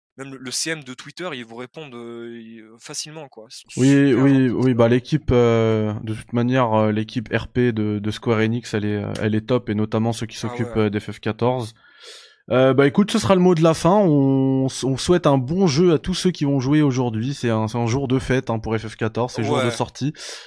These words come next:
Speaker 2: Donc,
Speaker 1: Mais bordel.
Speaker 2: euh, un bon jeu à tous, en espérant que vous puissiez, euh, vous connecter. On remercie, euh, le poteau Saïs, euh, modérateur chez les
Speaker 1: Ouais.
Speaker 2: Sharp Players, qui s'occupe également de la communauté Discord des Sharp Players,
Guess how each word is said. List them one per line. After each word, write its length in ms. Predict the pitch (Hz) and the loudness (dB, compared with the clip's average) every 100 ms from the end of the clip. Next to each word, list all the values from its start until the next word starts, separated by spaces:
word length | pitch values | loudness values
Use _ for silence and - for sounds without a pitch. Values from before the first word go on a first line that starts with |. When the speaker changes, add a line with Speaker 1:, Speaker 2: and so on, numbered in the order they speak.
| - | -14
Speaker 2:
Donc, 240 | 113 123 123 | -2 -2 0
Speaker 1:
Mais 80 | 131 | 2
bordel. 200 | 123 120 | 4 4
Speaker 2:
euh, 100 | 117 | 4
un 140 | 123 | 2
bon 200 | 117 135 | 2 2
jeu 220 | 127 143 127 | 4 4 2
à 60 | |
tous, 400 | 113 147 165 - | 2 0 0 -4
en 140 | 107 120 | -2 0
espérant 360 | 120 139 127 | 0 0 0
que 60 | 123 | 0
vous 80 | 117 | -4
puissiez, 460 | 123 131 - 123 - | -8 -8 -2 -2 -2
euh, 120 | 117 | -2
vous 220 | 110 160 | -2 -4
connecter. 560 | - 160 135 - 160 185 | 0 2 2 0 2 2
On 220 | 147 139 | 4 4
remercie, 600 | 151 156 151 - 175 170 - | 6 4 0 -2 -2 -2 0
euh, 420 | 123 123 123 123 | 2 4 4 4
le 340 | 123 180 226 | 4 4 2
poteau 360 | 220 190 185 185 | 2 0 4 0
Saïs, 500 | - 175 165 156 - | 2 2 2 0 2
euh, 160 | 113 107 - - 123 | 2 2 -4 -6 2
modérateur 480 | 135 151 147 165 | 4 6 4 2
chez 100 | - | 2
les 40 | 147 | 2
Speaker 1:
Ouais. 40 | |
Speaker 2:
Sharp 220 | 139 - | 2 0
Players, 360 | 147 151 165 - | 2 4 4 0
qui 80 | - | -6
s'occupe 300 | 131 160 147 | -4 -2 0
également 320 | 127 123 139 | 2 2 2
de 80 | 120 | 0
la 80 | 113 | 0
communauté 460 | 120 123 117 131 | 0 0 -2 -6
Discord 600 | 117 113 127 - 156 127 | -8 -10 -10 0 2 4
des 100 | 113 | 0
Sharp 200 | 110 107 | -2 -4
Players, 440 | 110 113 117 110 | -2 -2 0 -2